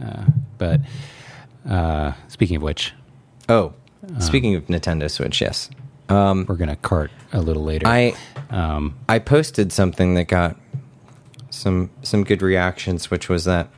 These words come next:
Speaker 2: in my opinion, uh, n-, I think that the Nin-, Nintendo Switch is what happens when a company sits down and asks themselves, um, "What if we did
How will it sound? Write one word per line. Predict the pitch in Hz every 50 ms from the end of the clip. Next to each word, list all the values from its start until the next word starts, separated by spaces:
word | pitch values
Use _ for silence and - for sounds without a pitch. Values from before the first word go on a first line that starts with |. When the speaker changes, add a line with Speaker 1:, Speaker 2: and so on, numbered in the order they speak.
| - _ - - - - 135 - - 127 131 - - - - - - - - - _ - - - - - - - - - - - _ - - -
Speaker 2:
in | 107 104
my | 107 110 127
opinion, | 131 131 123 104 101 95 95 92 92 - - - - _ _ _ _ _ _ _ _ _ _ - -
uh, | - 95 95 95 92
n-, | 92 90 92 92 - - _ -
I | - 101 104
think | - - 131 127 127
that | 120 104
the | 113 101
Nin-, | 98 95 98 101 104 101 - - - -
Nintendo | 98 95 92 - 123 120 131 123 120
Switch | - - - 107 104 101 98 - - - - - _ _ -
is | 104 98 92 98
what | 101 98
happens | 95 95 92 90 - 101 92 87 -
when | - 92 90 90 90 87 87 87 - -
a | -
company | - - 101 95 - 98 92 87
sits | - - 92 - -
down | - 92 90 90 87 85 82 - - - - - - - - - - - -
and | - 95 95
asks | 87 98 98 95 - - - -
themselves, | - 92 90 85 - 98 92 90 87 87 85 82 82 - - - - - - - - - - - - - - - - - - -
um, | - 92 90 87 87 85 85 85 85 - - - - - - - - - -
"What | - 92 92 101 110
if | 123 127 131
we | 131 120
did | 104 - 110 107 104 85